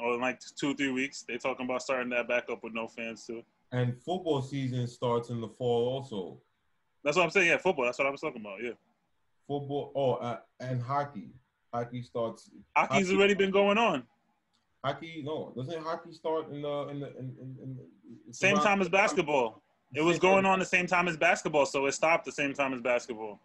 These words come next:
Speaker 1: So they're, they're just finishing up. They're in the playoffs right now.
Speaker 2: Cool.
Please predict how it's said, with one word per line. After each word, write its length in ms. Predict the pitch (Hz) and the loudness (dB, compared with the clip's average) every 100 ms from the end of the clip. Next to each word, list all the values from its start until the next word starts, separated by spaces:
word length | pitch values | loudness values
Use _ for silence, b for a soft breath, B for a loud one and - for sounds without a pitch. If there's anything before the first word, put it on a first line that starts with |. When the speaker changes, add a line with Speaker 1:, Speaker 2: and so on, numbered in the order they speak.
| _ _ _ _ _ _ _ _ _ _ _ _ _ _ _ _ _ _ | _ _ _ _ _ _ _ _ _ _ _ _ _ _ _ _ _ _
Speaker 1:
So 80 | 127 | -2
they're, 140 | 135 131 | 0 4
they're 180 | 147 | 4
just 220 | 156 156 - | 6 2 2
finishing 400 | 165 160 165 160 | 2 4 4 2
up. 120 | 139 | 4
They're 160 | 147 | 4
in 60 | 160 | 4
the 80 | 147 | 2
playoffs 400 | 170 180 147 139 | 2 4 4 2
right 160 | 127 | -2
now. 220 | 117 101 - _ _ _ _ _ _ _ _ _ _ _ _ _ _ _ _ _ _ _ _ _ _ _ _ _ _ _ _ _ _ _ _ _ | -2 -8 -12 _ _ _ _ _ _ _ _ _ _ _ _ _ _ _ _ _ _ _ _ _ _ _ _ _ _ _ _ _ _ _ _ _
Speaker 2:
Cool. 340 | 139 113 90 | -6 -6 -6